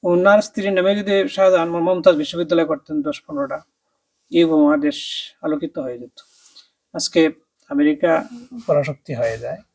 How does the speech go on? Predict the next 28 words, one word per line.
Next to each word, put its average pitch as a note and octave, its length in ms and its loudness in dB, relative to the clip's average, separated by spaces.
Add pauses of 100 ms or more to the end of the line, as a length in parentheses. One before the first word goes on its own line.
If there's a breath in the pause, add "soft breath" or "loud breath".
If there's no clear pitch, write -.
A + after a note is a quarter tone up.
(160)
কিন্তু C#3 200 -8 (280)
তখন D#3+ 260 -2
হয়তো E3 220 -4
এই E3 520 -6
ইন্ডিয়া D3+ 400 -4 (160)
পরাশক্তি C#3+ 420 -4
হতো B2 220 -16 (200)
যদি C#3 160 0
আমরা C3+ 200 -2 (160)
জ্ঞানের D3 320 0
চর্চা - 260 -14
করতাম। - 300 -16 (500 soft breath)
তো - 100 -20
সিদ্ধান্ত E3+ 380 0
ভুল E3+ 280 2
ছিল E3+ 200 -2 (760)
মুসলিম E3+ 240 -4
শাসকদের। D#3 460 -4 (800)
আমরা D#3 160 -2
যেন E3 280 0
ভবিষ্যতে F#3 320 -2
এই E3 60 0
ধরনের D#3 320 -6 (680)
ভুল E3+ 140 -2
সিদ্ধান্ত E3 360 -2
আর C#3 80 -2
না B2 220 -6
নিই, B2 180 -10